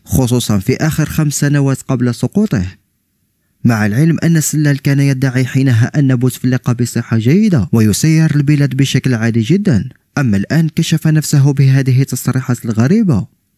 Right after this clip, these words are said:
وأثناء هذه التصريحات تدخل رجل الأعمال السابق علي حداد، حيث طلب من القاضي تمكينه من سماع تصريحات عبد الملك سلال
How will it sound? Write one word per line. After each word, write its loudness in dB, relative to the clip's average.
وأثناء 0
هذه 2
التصريحات -2
تدخل -2
رجل 0
الأعمال 0
السابق -2
علي -4
حداد، 0
حيث -4
طلب 0
من 2
القاضي -2
تمكينه 0
من 2
سماع 0
تصريحات -4
عبد -4
الملك -4
سلال 2